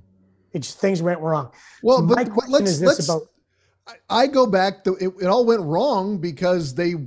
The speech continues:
Speaker 2: decided to move on from their franchise-defining player who was also,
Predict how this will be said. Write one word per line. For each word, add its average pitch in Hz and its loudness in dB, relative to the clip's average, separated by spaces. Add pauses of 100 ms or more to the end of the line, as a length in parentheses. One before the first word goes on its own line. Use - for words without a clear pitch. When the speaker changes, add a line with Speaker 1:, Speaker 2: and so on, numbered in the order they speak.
(240)
Speaker 2:
decided 160 -2
to 165 -2
move 175 0
on 180 -2
from 180 -8
their 170 -4
franchise-defining 175 -2
player 196 0
who 175 -2
was 175 -4
also, 170 -2